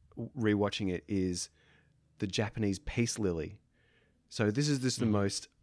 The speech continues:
Speaker 1: arbitrary thing that's in the film, but it pays off and it works in so many different ways. It's used initially to show, it comes up in a, an argument between him and his, uh, between Nicholas Angel and his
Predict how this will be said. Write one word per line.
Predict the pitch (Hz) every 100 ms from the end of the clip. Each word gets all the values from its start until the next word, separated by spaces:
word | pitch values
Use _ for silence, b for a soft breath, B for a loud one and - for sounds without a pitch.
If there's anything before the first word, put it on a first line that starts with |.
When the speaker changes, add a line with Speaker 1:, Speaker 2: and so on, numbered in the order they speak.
| -
Speaker 1:
arbitrary | 113 127 143 - 127
thing | 110 110 101
that's | 95 -
in | 95
the |
film, | 90 98 90 82 - -
but | 107
it | 101 -
pays | - 120 120
off | 110 -
and | 101
it | -
works | 101 98 87
in | 107
so | 92 - 98
many | 98
different | 92 95 90
ways. | 98 95 85 - B B B
It's | 135 -
used | 120 110
initially | 110 139 - 123
to | 107 101
show, | - 101 95 90 90 b b b b _ -
it | 107 -
comes | - 113
up | 107 104
in | 95
a, | 90 - -
an | 104 95
argument | 104 104 107 107
between | 98 - 98 95
him | 98 101
and | 95
his, | 90 - - -
uh, | 98 85 - -
between | - - 90 87 92
Nicholas | 98 95 92
Angel | 87 92 82
and | 85
his | 82